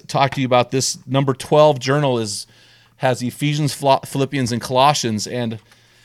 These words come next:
I've gone through this study probably three different times through that entire book. So I have probably three different studies of each of these books and these journals behind me. So that's how I do it. I read a verse,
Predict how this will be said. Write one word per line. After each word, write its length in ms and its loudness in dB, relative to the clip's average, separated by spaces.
I've 200 6
gone 220 2
through 300 0
this 280 0
study 400 0
probably 300 2
three 340 -4
different 380 -4
times 420 -2
through 120 -4
that 80 0
entire 420 -2
book. 240 -4
So 100 -4
I 100 2
have 120 0
probably 220 0
three 340 -6
different 540 -2
studies 640 2
of 140 -2
each 160 -4
of 60 -6
these 140 -2
books 300 0
and 160 -4
these 160 -2
journals 320 -6
behind 400 -6
me. 80 -4
So 140 -4
that's 180 2
how 160 4
I 140 8
do 100 2
it. 60 -2
I 60 2
read 240 2
a 60 4
verse, 420 2